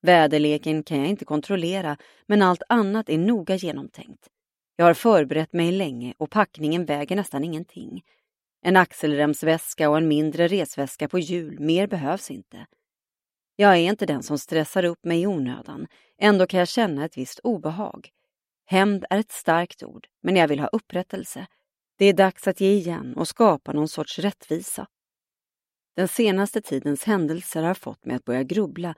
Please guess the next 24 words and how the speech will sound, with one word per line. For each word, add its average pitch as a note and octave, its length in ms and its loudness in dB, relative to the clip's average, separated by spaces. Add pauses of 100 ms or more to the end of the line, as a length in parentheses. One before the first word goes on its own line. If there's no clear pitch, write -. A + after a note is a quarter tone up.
(160)
och - 200 -2
jag F#3+ 60 6
har G3 180 4
insett D#3 440 0
att C3 120 -8
jag C3 100 0
måste C#3 240 -4
göra E3+ 180 0
upp - 300 -10
med C3+ 120 -2
det C3 40 -6
förflutna, - 680 -8 (300)
en F#3+ 280 0
gång B2+ 260 -8
för - 160 -4
alla. F#3 320 -2 (1040)
Jag G#3+ 100 6
vet F3+ 200 4
precis - 540 -4
hur D3 60 -2
jag C3 120 -2
ska - 120 -4
gå C#3+ 120 -2
tillväga D#3+ 580 -4